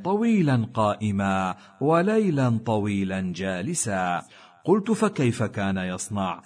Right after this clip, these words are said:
قالت: "كان إذا قرأ قائما ركع قائما، وإذا قرأ جالسا ركع جالسا."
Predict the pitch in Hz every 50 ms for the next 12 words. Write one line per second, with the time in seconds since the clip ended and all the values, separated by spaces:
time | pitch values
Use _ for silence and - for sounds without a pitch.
0 | - - - - _ - - 208 220 220 214 202 - - 226 226 220 214 190 185
1 | - - 170 135 143 139 135 131 131 135 131 127 123 117 - 113 113 117 - 120
2 | 110 107 107 - 135 156 190 214 208 190 180 170 170 165 - 151 139 120 98 104
3 | 110 110 - 113 110 113 117 - 208 202 160 123 104 98 95 90 87 - - -
4 | - - - 113 117 131 - - 233 196 175 175 160 147 139 - - 127 123 117
5 | 117 110 - 113 110 95 107 104 101 98 92 92 92 - - 170 175 165 135 113
6 | 107 123 120 120 113 101 92 85 90 101 107 107 180 185 175 160 170 196 180 -
7 | - 110 98 95 92 90 90 87 87 -